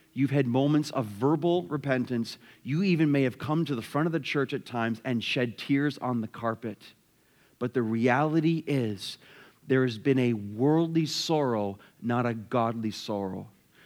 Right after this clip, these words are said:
Why was Saul most upset? Because his life was not turning out the way he wanted it to be.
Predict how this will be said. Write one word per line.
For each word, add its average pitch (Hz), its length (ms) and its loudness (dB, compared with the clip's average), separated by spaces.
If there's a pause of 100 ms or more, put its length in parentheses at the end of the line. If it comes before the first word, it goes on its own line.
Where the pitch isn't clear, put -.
(120)
Why 151 200 2
was 196 180 2
Saul 143 280 0
most 123 300 0
upset? 123 480 -6 (300)
Because 120 320 -4
his 151 460 -2
life 123 300 0
was 113 120 -6
not 123 280 -2
turning 127 360 -2
out 120 140 -2
the 120 80 -4
way 110 200 0
he 117 240 -6
wanted 107 440 -4
it 101 140 -4
to 101 80 -10
be. 101 360 -6